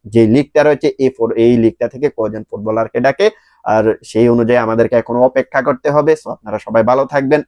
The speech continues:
স্কোয়াডটা যখনই আসবে তখন আপনাদের সঙ্গে এটা নিয়ে ভিডিওতে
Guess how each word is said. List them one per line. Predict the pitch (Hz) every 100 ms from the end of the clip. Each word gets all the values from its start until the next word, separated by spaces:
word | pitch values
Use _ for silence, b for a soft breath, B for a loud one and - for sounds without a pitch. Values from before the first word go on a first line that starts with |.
| _
স্কোয়াডটা | - 113 120 135
যখনই | 117 117 - 147 156
আসবে | 147 196 202 b _
তখন | 107 113
আপনাদের | - 110 104
সঙ্গে | - 113 107
এটা | 98
নিয়ে | 104 107
ভিডিওতে | 113 113 110 113